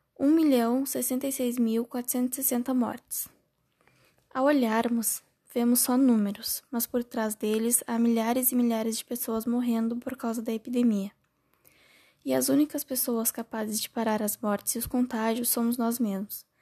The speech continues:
É muito complicado e triste falarmos sobre isso, mas, é claro, é necessário. Está mais que na hora das pessoas pararem de olhar para o próprio umbigo e começar a pensar mais no próximo. Nós viemos ao mundo para nos relacionarmos e evoluirmos como espécie humana.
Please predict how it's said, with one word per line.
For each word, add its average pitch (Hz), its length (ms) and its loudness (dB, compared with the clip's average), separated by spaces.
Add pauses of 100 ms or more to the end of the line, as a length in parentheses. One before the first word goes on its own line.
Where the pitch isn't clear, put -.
(300)
É 254 100 0
muito 269 220 4
complicado 269 500 -4
e 240 80 0
triste 247 460 -2
falarmos 214 400 -4
sobre 226 240 -2
isso, 226 460 0 (360)
mas, 247 180 -2
é 277 60 0
claro, 226 480 -2
é 247 60 -6
necessário. - 680 -2 (1400)
Está - 220 -4
mais 254 200 4
que - 120 0
na 233 240 4
hora 220 240 2
das 233 160 -6
pessoas 240 340 -4
pararem 247 460 0
de 240 100 0
olhar 226 260 -2
para 233 160 -4
o 226 60 -4
próprio 226 380 -4
umbigo 226 340 0
e 226 80 -6
começar 240 420 -2
a 240 60 -4
pensar 247 280 -4
mais 233 260 -2
no 269 80 -6
próximo. 208 420 -6 (640)
Nós 254 160 0
viemos 269 380 2
ao 240 100 2
mundo 226 320 2
para 233 220 -2
nos 226 160 -2
relacionarmos 240 800 -2
e 254 40 -4
evoluirmos 240 640 0
como 247 180 -2
espécie 247 380 -6
humana. 208 300 0